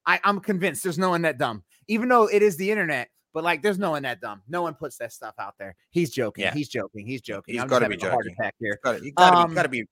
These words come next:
Speaker 2: gotta be joking. Gotta
Speaker 1: Gotta,
Speaker 2: be.
Speaker 1: gotta be.
Speaker 2: Do it.
Speaker 1: It's
Speaker 2: I'm
Speaker 1: not
Speaker 2: gonna
Speaker 1: insane.
Speaker 2: gotta,
Speaker 1: It's
Speaker 2: gotta, gotta
Speaker 1: insane.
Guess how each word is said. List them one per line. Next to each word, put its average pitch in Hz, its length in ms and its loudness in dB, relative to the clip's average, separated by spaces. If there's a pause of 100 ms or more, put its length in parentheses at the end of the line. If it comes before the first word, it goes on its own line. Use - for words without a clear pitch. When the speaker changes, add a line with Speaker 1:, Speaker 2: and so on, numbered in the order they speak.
Speaker 2:
gotta 190 100 0
be 160 80 -8
joking. 120 300 -8 (280)
Gotta 180 180 6
Speaker 1:
Gotta, 165 120 4
Speaker 2:
be. 101 80 -12 (220)
Speaker 1:
gotta 165 140 0
be. 120 80 -6
Speaker 2:
Do 202 120 0
it. 185 60 2
Speaker 1:
It's - 80 -2
Speaker 2:
I'm 175 80 0
Speaker 1:
not 175 160 -2
Speaker 2:
gonna 170 120 -2
Speaker 1:
insane. 202 300 -2
Speaker 2:
gotta, 226 100 4
Speaker 1:
It's 220 100 -2
Speaker 2:
gotta, 190 60 2
gotta 208 180 2
Speaker 1:
insane. 107 180 -4